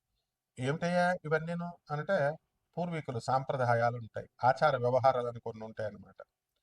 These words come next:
పెద్దవాళ్ళు ఏది చెప్తే, మీ ఇంట్లో మీ అమ్మమ్మ, మీ తాతయ్య, మీ నాయనమ్మ, మీ తాతయ్య ఏది చెప్తే అది శాసనం.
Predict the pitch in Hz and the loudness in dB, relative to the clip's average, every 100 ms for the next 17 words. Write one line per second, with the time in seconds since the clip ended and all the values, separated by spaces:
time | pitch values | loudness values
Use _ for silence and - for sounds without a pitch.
0 | _ _ _ - 127 143 160 151 151 - | _ _ _ 2 6 10 10 8 2 0
1 | 160 - 147 151 151 165 151 151 143 160 | -2 0 0 0 -2 0 0 2 2 0
2 | 160 151 139 135 135 160 156 139 135 131 | 0 -2 2 6 6 4 2 2 2 -2
3 | 131 151 151 143 131 - 131 143 139 127 | 0 -2 -4 -6 -2 2 2 2 -2 -2
4 | 131 147 - 151 - 147 131 - 151 160 | -2 -2 -2 -4 0 0 0 6 8 8
5 | 175 139 98 | 4 2 -2